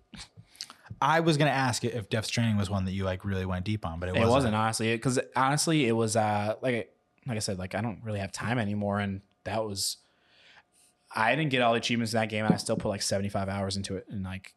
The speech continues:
Speaker 1: Wow.
Speaker 2: putting seventy-five hours into a game for me right now at this point in my life is, like, crazy
Speaker 1: Yeah, you were,
Speaker 2: because
Speaker 1: you were neglecting a lot of <laughs> responsibilities.
Speaker 2: I was, and, like, <laughs> uh, yeah, 'cause Outer Worlds came out little before
Speaker 1: Yeah.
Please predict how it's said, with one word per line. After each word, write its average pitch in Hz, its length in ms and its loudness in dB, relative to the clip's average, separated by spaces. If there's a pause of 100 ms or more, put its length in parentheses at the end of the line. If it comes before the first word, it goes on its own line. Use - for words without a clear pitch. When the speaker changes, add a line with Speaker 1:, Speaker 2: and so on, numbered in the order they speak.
Speaker 1:
Wow. 95 200 -4 (220)
Speaker 2:
putting 131 180 0
seventy-five 127 360 2
hours 107 220 2
into 110 120 -2
a - 20 -2
game 101 300 -4
for 101 220 -2
me 107 380 0
right 120 360 0
now 117 160 4
at 113 60 -2
this 110 120 -2
point 117 160 0
in 113 60 2
my 113 80 2
life 110 240 2
is, 95 140 -8
like, 92 200 -10
crazy 98 520 -6
Speaker 1:
Yeah, 92 100 -4
you 135 200 2
were, 139 80 6
Speaker 2:
because - 220 -2
Speaker 1:
you 143 100 4
were 143 80 6
neglecting 117 480 2
a 113 40 0
lot 123 160 4
of 123 80 0
<laughs> - 0 -
responsibilities. 165 760 2
Speaker 2:
I 117 120 6
was, 127 360 6
and, 117 160 2
like, 110 240 2 (180)
<laughs> - 160 0
uh, 110 460 2 (520)
yeah, 135 160 4
'cause 120 140 -2
Outer 127 240 4
Worlds 123 280 2
came 147 200 2
out 156 300 0
little 110 220 2
before 110 760 0
Speaker 1:
Yeah. 92 280 2